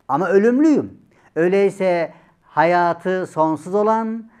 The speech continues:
hayatı ebedi ve ezeli olan, hay olan bir zat var ki o bana hayatı veriyor, hayatımı devam ettiriyor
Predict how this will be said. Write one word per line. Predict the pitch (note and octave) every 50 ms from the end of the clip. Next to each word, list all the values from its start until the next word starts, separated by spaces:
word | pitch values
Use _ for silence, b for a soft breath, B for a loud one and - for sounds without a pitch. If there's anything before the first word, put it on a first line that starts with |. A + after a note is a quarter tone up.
| b b b
hayatı | b - D#3 D#3+ E3+ E3 E3 E3 E3 E3 F#3+
ebedi | E3+ D#3 D#3 C#3 D#3 D#3 C#3+ D#3 G3 G3+ F#3+
ve | D#3+ C#3+
ezeli | C#3+ C#3 C3 C#3 C#3+ D3 E3+ F#3+
olan, | G3 G3 G3 G#3 G3+ G#3 G3+ G#3 G3+ G3+ B B B B B B
hay | B - - - - F#3 A3 A#3+ B3+ B3+ A#3+ A3+ G#3+ G#3
olan | E3+ F3+ F3 F3 E3+ E3 D#3 D3+ C#3+ C3 A#2 G#2+ - b b b b b
bir | C3 B2+ F3 G3 G3 F3
zat | D#3+ C#3+ D3+ E3 E3 D#3 D3+ C#3+ - -
var | C#3 B2+ C#3+ D#3+ F#3 G3+ G#3 G3+
ki | G#3 - G#3 A3 G#3+ G#3+ G#3+ G#3+ b b b b b b b b
o | E3+ E3 D3
bana | D#3 D3 D3 D#3+ E3+ E3+ E3 D#3+ - A#2
hayatı | C#3 C#3+ C#3+ C#3 C3+ C3 - - B2
veriyor, | A#2 C3+ D3 D3 D#3 D#3+ D#3 D#3 D#3 D#3 D3+ b b b b b
hayatımı | b C#3 D3 D3+ C#3+ C#3+ C#3 - C3+ C3 C3 A#2+
devam | B2+ A#2+ A#2+ A#2 A2+ A2+
ettiriyor | G#2+ A2 - - A2+ A2 C3 D#3 F3+ G3 G#3